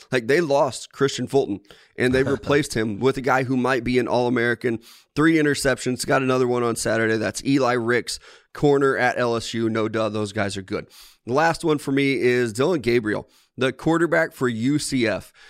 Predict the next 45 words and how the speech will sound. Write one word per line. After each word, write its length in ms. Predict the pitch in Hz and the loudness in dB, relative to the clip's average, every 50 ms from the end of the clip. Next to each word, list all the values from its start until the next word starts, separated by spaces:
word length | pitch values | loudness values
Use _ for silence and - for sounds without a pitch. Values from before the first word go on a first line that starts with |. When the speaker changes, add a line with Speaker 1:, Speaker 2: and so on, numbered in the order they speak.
| - - _ - - | -20 -20 _ -10 -2
Speaker 1:
These 260 | 127 147 180 214 214 | 0 0 0 0 0
guys 340 | - - 139 131 135 131 113 | 0 2 2 2 2 0 0
are 180 | 82 87 117 | -2 -4 -4
throwing 420 | 110 - - 127 127 123 123 123 113 | -4 -4 -2 0 0 2 2 0 -2
the 60 | 104 | -2
ball 440 | 90 110 107 110 107 110 95 - _ _ _ _ - | -4 -2 -2 -2 -2 -4 -6 -10 _ _ _ _ -2
all 220 | - 127 120 113 | 0 2 2 2
over 160 | 117 113 110 | 0 0 0
the 60 | 101 98 | -4 -6
field. 280 | - - - - - _ _ _ _ _ | -6 -8 -10 -10 -10 _ _ _ _ _
And 220 | - 127 139 135 123 | 2 2 4 4 4
it's 240 | 156 180 180 - - | 2 0 0 -2 0
really, 320 | 127 143 147 127 113 104 | 0 2 2 2 2 0
it's 180 | 117 110 - - | 0 -2 -2 -2
exciting 480 | 123 117 - - - 127 127 135 139 127 | -2 -2 -2 -2 0 2 2 2 2 0
to 60 | 120 | 0
watch 300 | 110 113 117 123 - - | 0 0 -2 -2 -2 -4
what 140 | 123 113 - | -6 -4 -2
they're 120 | 120 113 | -2 -4
doing. 300 | 107 98 107 110 107 101 - - - - _ | -2 -2 -2 -2 -2 -4 -6 -10 -20 -14 _
He 100 | - 143 | -4 -2
throws 260 | 139 - 156 151 139 | 0 2 0 0 0
for 120 | - 139 | -2 -8
four 240 | 123 - 165 170 170 | -6 -2 0 0 2
hundred 300 | 165 170 165 143 139 117 | 0 0 -2 -2 -4 -4
twenty-two 400 | - - 151 147 143 135 - 135 | 0 0 0 0 0 -2 -2 -2
yards 280 | 131 127 120 127 127 107 101 | 0 0 2 0 0 -2 -4
and 120 | 104 - | -6 -4
five 360 | - - 139 131 127 123 - | -2 0 2 2 2 0 -4
touchdowns 600 | - - - 127 123 - - - 127 113 113 113 | -8 -4 -2 -2 -2 -2 -6 -6 -4 -4 -4 -4
on 140 | 92 98 117 | -4 -6 -6
Saturday. 560 | - - - 135 127 127 120 117 117 117 117 - - - - - - _ | -6 -4 -2 -2 0 0 0 0 0 0 -2 -4 -8 -20 -20 -20 -14 _
The 100 | - 127 | -4 -2
second 480 | 123 - - - 175 165 - 165 - - | -2 0 0 2 0 0 0 -2 -6 -6
time, 320 | 135 117 110 95 - - _ _ | -4 -4 -4 -4 -4 -8 _ _
second 340 | - - - 160 147 156 151 | -8 -2 -2 0 0 0 0
game 220 | 147 165 156 151 | 0 2 2 4
in 60 | 143 139 | 2 2
a 20 | |
row, 220 | 135 135 131 120 113 | 4 2 2 0 0
he's 160 | 113 110 - | -2 -6 -4
thrown 180 | - 123 117 | -2 -4 -4
for 140 | 110 - 113 | -4 -4 -8
five 400 | 107 - - 120 120 123 113 - | -10 -4 -4 -2 -2 -2 -4 -6
touchdowns. 580 | - - 117 113 - - 123 110 107 110 110 | -4 -4 -4 -4 -4 -6 -4 -4 -4 -4 -4